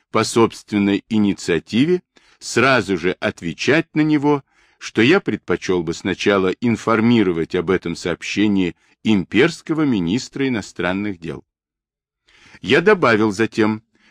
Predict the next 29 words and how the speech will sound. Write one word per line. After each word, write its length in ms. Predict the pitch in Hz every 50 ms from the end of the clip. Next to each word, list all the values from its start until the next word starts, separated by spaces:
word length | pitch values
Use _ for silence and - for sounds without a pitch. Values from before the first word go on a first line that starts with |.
| _ -
что 240 | - - - 120 120
мне 160 | 127 170 208
хотелось 500 | 202 - 170 - - 170 175 175 165 156
бы 160 | 151 160 151
задать 520 | 123 117 117 104 85 95 123 156 165 - _
ещё 540 | - - 87 117 123 - - - - 139 147
два 280 | 127 113 110 127 143 135
вопроса, 760 | 127 143 147 - - 117 110 92 80 - - - 67 62 _ _ _ _ _ _ _ _ _ -
для 160 | 85 95 95
того, 240 | - 113 107 117 113
чтобы 340 | - - - 107 95 98
как 280 | - - 107 101 - -
можно 380 | 110 113 110 95 90 104 95 -
точнее 680 | - 101 95 90 - - - 101 107 131 127 117 104
понять 640 | - - 95 90 85 85 95 123 165 175 _ _ _ _ _ _ _
содержание 960 | - - - - 120 110 95 113 98 95 82 92 110 107 98 92 90 87 85 82
его 300 | 78 80 85 80 80 73
заявления, 800 | 69 85 78 73 69 73 82 110 151 180 180 180 180 180 180 - _ _ _ -
а 160 | - 131 170 - _
именно. 500 | - - 78 69 67 67 - 69 69 67 _ _ _ _ _ _ _ _ _ _ _ _ _ _ _ _ _ _ _ -
А. 240 | 113 107 90 65 - _ _ _ _ _ _ _ _ _ _ _ _ _ _ _ _ _ _ _ _ _ _ _ _ _ _ _ _ _ _ _ - _ _
От 240 | - 127 143 - -
кого 380 | - - 156 151 135 147 135 110
советское 720 | - - 120 104 101 110 104 - - - - 101 95 92
правительство 720 | - 95 101 95 98 98 - - 95 - - - 95 92
получило 560 | - - 98 92 92 85 - - 110 98 95
сообщение 800 | 90 - - 92 87 - - - - - 98 92 87 87 87 85 -
о 180 | - - 98
том, 380 | - - - 90 92 101 135